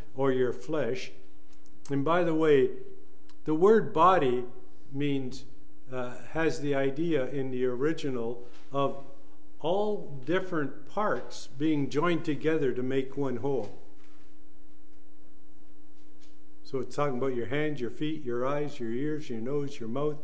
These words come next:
whatever you do, your flesh, everything that's your flesh. He says, uh, uh, "Put those to death." And remember, the flesh, the flesh is the seat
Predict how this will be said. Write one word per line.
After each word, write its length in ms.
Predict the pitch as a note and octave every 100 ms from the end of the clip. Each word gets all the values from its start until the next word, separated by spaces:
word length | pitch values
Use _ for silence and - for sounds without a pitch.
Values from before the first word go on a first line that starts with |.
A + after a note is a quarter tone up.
| - - -
whatever 380 | C3+ D3+ D3+ D3
you 120 | C#3
do, 220 | C#3+ G2+ - -
your 140 | B2 C3
flesh, 560 | - D#3+ C#3+ - - - - - - -
everything 420 | D3 D#3 D3 C#3+
that's 260 | C3 B2+ C3
your 100 | A2
flesh. 460 | - C3 G2+ - - - - - - - - - - - - - - - -
He 80 | C3+
says, 400 | - D3+ B2 C#3
uh, 220 | B2+ A2+ - - - -
uh, 240 | B2 B2 A2+ - - - - -
"Put 240 | G#3+ G#3+
those 360 | G3 F3 C#3 -
to 260 | - C#3+
death." 580 | C3 D#3+ F3 C3 - - - - - - - - - - -
And 520 | C#3 C#3 C3 B2+ C3 C#3
remember, 560 | C#3 D3 F3 G3+ F3+
the 140 | C#3 C3+
flesh, 560 | - F3+ F#3 - - - - - - -
the 100 | -
flesh 460 | B2+ - G3 F#3+ - -
is 320 | D3 C3 -
the 140 | B2+
seat 720 | A#2 - - A#2 D3 A2 -